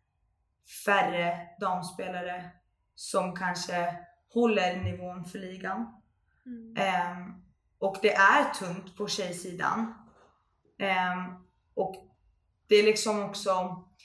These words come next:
Speaker 1: nu vi i Fyrisöden, vi kanske har väldigt bra på damsidan,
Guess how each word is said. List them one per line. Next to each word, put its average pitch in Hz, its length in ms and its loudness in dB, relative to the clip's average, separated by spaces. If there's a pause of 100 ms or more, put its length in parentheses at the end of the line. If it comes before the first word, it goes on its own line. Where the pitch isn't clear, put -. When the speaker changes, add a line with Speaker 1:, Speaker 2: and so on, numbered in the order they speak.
(160)
Speaker 1:
nu 214 400 4
vi 214 180 6
i 208 140 2
Fyrisöden, 208 800 2 (380)
vi 214 160 8
kanske 233 360 2
har 233 560 0 (140)
väldigt 180 520 -4
bra 175 420 0
på 202 60 -2
damsidan, 185 800 0